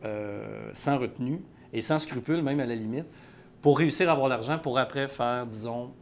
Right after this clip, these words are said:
plus ou moins ce que je veux. Donc, euh, oui, il a fallu faire un scénario. Puis nous, on était jeunes, donc c'était un projet assez ambitieux. Avec mes amis producteurs, on a fait une brique de cent pages pour, euh,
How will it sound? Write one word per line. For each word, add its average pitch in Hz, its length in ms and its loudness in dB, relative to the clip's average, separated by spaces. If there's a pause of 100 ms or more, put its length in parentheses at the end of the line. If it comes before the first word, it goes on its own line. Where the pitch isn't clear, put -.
(140)
plus 135 200 -4
ou 127 40 -2
moins 123 120 -4
ce 123 60 -10
que 113 120 -6
je 101 100 -10
veux. 104 140 -14 (460)
Donc, 127 320 -4
euh, 110 300 -2
oui, 120 200 2
il 151 40 10
a 139 60 6
fallu 120 180 -4
faire 123 160 -2
un 120 60 -4
scénario. 117 640 -2
Puis 131 180 -6
nous, 127 140 0
on 135 160 0
était 110 240 -4
jeunes, 123 480 -4
donc 110 260 -6 (160)
c'était - 220 -10
un 104 260 -8 (140)
projet 117 220 -4
assez 113 180 -4
ambitieux. 131 520 -4
Avec 113 200 -4
mes 117 140 -4
amis 120 180 -4
producteurs, 127 420 -4
on 120 80 -4
a 104 80 -8
fait 113 220 -8
une 104 180 -8
brique 110 480 -6
de 98 140 -10
cent 113 280 -8
pages 117 540 -10 (720)
pour, 113 320 -4
euh, 104 260 -8